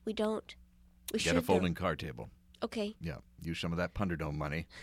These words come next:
Speaker 2: <laughs> and buy a folding card table. <laughs>
Speaker 1: Great idea.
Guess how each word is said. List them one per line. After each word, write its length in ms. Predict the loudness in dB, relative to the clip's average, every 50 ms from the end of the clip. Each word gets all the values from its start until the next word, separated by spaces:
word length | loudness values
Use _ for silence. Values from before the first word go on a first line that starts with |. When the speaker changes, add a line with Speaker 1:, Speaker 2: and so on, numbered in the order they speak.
| -12 -12 -12 -12 -12 -14
Speaker 2:
<laughs> 500 | -14 -16 -16 -16 -16 -16 -16 -18 -12 -10
and 100 | -10 -10 -6 0
buy 160 | 0 0 0 0
a 60 | -6
folding 400 | -8 -4 -4 -4 -4 -4 -8 -8
card 260 | -8 -4 -4 -4 -2
table. 1800 | -4 -6 -6 -8 -14 -20 -20 -8 -8 -8 -8 -6 -4 -4 -4 -4 -6 -12 -18 -20 -12 -12 -12 -12 -12 -20 -12 -12 -10 -10 -10 -14 -16 -10 -10 -10
<laughs> 680 | -10 -12 -20 -20 -18 -14 -12 -10 -10 -10 -10 -14 -14 -12
Speaker 1:
Great 260 | -2 0 0 2 4 2
idea. 380 | 0 0 -2 -8 -8 -8 -8